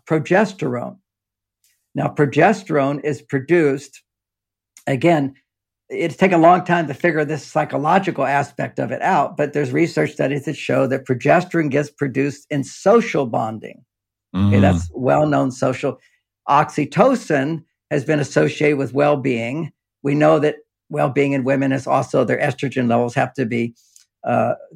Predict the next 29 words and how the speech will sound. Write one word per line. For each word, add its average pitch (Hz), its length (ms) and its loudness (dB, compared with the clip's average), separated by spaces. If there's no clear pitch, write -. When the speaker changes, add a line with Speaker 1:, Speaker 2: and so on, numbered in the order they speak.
Speaker 1:
ten 156 180 2
times 147 240 0
higher 135 260 0
than 123 140 -4
a 123 60 -4
man's. 120 640 -4
So 139 180 2
oxytocin 151 920 0
allows 135 380 0
estrogen 143 540 -4
to 135 60 -2
go 139 260 2
up 165 240 4
because 175 680 0
when 151 160 -4
you 165 120 2
feel 160 280 -2
safe, 151 600 -2
think 226 160 -4
about 175 240 0
when 156 120 -2
you 156 100 -2
feel 147 240 -4
safe, 143 380 -4
you 147 140 -2
can 156 160 -4
depend 147 400 0
on 127 160 0
someone. 110 440 -4